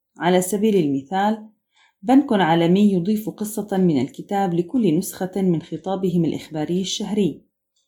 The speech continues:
وشركة تكنولوجية رائدة ترسل نسخة من الكتاب إلى كل عملائها في المنطقة، وشركة متعددة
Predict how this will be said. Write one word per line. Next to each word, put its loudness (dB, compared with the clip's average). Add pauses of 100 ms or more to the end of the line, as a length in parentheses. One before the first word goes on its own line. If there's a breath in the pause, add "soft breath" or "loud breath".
(720)
وشركة 0
تكنولوجية 0
رائدة 0
ترسل -4
نسخة -6
من 0
الكتاب -4
إلى -4
كل -4
عملائها -2
في -10
المنطقة، -6 (1300)
وشركة 2
متعددة 2